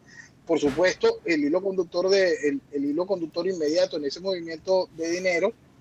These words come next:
es el narcotráfico, las cuentas de, de, de P D V S A para poder mover esos montos tan gigantescos, este, y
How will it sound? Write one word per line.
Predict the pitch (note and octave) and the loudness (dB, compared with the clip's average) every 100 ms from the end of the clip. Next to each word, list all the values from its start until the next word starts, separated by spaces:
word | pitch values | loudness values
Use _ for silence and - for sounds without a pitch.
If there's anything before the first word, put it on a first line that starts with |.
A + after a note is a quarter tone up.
| - _ _ - | -20 _ _ -6
es | D#3 D#3+ D#3+ D#3 D3+ | -2 0 2 2 0
el | D#3 | -2
narcotráfico, | D#3+ F#3+ F#3 G#3 G3 G3 - A3+ - _ _ | -2 -2 0 2 2 -4 -10 -10 -12 _ _
las | C#3 C3+ | -8 -4
cuentas | - D3+ C#3+ D#3+ - - | 2 2 2 -2 -4 -4
de, | D3 C3+ A#2+ A#2+ | -2 -2 -4 -8
de, | C3 C3+ A#2+ | -4 -4 -6
de | C#3 | -8
P | - | -6
D | B2+ | 0
V | C#3+ | 2
S | C#3+ | 2
A | D3 | -2
para | C#3 | -6
poder | B2 B2+ B2+ | -6 -6 -4
mover | C#3+ D3 D3 - - - - | 0 0 -2 -6 -20 -20 -16
esos | C#3 D#3 | -8 -4
montos | D#3+ D3+ D#3+ - | -2 -2 -2 -6
tan | D#3+ | -4
gigantescos, | F3 G3 G#3 G#3 - A#3 - - _ - - - | 0 2 4 2 0 -8 -8 -14 _ -20 -20 -4
este, | G3 G3 G3 - G#3+ G#3 G3+ - _ - | 2 4 4 2 2 4 2 -4 _ -6
y | G#3 A#3 B3+ C4 C4 B3+ | 0 4 4 6 4 2